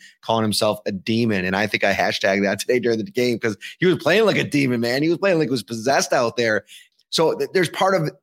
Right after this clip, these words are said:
that, right? But as Brian says here, you know, as long as Josh Allen is under center, these injuries don't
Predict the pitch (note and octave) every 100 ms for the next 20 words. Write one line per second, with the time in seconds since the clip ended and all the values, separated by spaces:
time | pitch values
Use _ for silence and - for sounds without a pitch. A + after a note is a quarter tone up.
0 | _ B2+ C3+ B2 G2 - A2+ A2+ C#3 D#3
1 | C3 B2 G2+ B2+ F3+ F#3+ C3 - - C3
2 | B2 - C#3+ D3+ A#2 A2 - - - B2
3 | A#2+ B2+ C3 C3+ B2+ A2+ - B2 A#2+ B2
4 | B2 A#2+ A2 A2+ G#2 A#2+ A#2 G#2+ G#2+ A#2
5 | A#2 A#2 G#2+ A2+ A2